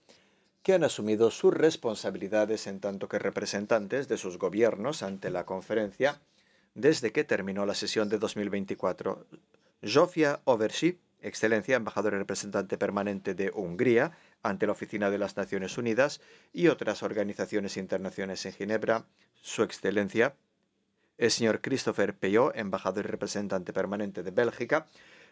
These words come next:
ante la Oficina de las Naciones Unidas e instituciones especializadas en Ginebra.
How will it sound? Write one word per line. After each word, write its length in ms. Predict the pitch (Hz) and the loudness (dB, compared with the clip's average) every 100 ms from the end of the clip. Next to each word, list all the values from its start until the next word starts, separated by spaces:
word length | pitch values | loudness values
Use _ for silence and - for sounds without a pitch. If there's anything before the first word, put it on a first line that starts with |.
| _ | _
ante 280 | 147 127 147 | -2 0 0
la 80 | 139 | 0
Oficina 460 | 113 101 104 101 95 | 0 -4 -4 -2 0
de 80 | |
las 160 | 95 92 | -2 -2
Naciones 400 | 95 101 104 - | -6 -4 -4 -6
Unidas 460 | 127 107 120 135 - | -6 0 0 0 -8
e 80 | 117 | -8
instituciones 640 | - - 107 117 107 - | -10 -10 -6 -4 -4 -6
especializadas 640 | - 95 98 101 131 120 - | -8 -8 -6 -2 0 0 -4
en 80 | |
Ginebra. 460 | 101 101 92 92 | -2 -2 0 -2